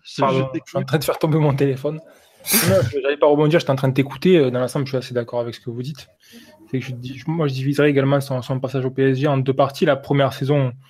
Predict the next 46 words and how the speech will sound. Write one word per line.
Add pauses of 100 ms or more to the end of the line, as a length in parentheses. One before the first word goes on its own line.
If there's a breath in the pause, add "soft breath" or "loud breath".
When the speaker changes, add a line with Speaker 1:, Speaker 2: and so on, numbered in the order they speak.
(400 soft breath)
Speaker 2:
où
vraiment
les,
la,
le, (360)
le, (420)
la
direction, (120)
à
mon
avis,
le
met
dans
de
mauvaises
conditions
pour
atteindre
le,
les
objectifs. (840 soft breath)
Le,
le,
le,
je
crois
que
le,
ce
qui
symbolise
le
plus
ça,
c'est
le
fait
qu'il
avait
un
seul
joueur
qui
était,
euh,